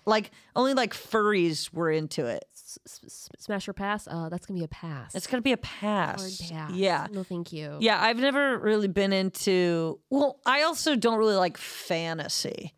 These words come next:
Speaker 2: Okay, fair.
Speaker 1: That's not
Speaker 2: Yeah.
Speaker 1: really my realm.
Speaker 2: Yeah,
Speaker 1: I,
Speaker 2: yeah,
Speaker 1: I,
Speaker 2: same.
Speaker 1: I go horror, or I go, like, um, I like horror,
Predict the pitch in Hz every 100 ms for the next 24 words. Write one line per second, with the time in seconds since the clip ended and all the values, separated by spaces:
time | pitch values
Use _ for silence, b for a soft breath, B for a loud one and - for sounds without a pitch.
0 | b b 196 180 165 - 208 220 269 254
1 | 247 202 226 208 185 185 170 170 170 170
2 | 165 214 180 170 202 196 202 214 226 220
3 | 196 233 240 254 - 226 220 220 214 208
4 | 202 196 196 185 180 180 170 175 170 165
5 | 165 156 B B B 285 254 262 240